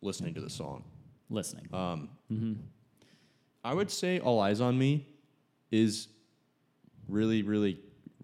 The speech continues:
Speaker 1: really good, but and I,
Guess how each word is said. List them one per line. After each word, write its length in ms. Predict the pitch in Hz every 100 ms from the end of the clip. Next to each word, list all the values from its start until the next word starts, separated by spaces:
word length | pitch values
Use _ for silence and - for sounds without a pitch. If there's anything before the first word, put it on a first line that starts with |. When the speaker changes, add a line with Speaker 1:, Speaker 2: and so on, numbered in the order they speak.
| -
Speaker 1:
really 420 | 196 202 196 - - _ _ _ _ _ 71 -
good, 480 | 92 87 85 78 78 - _ _ _ _ _ _ _
but 460 | 101 95 82 78 - _ -
and 140 | 110
I, 100 | 107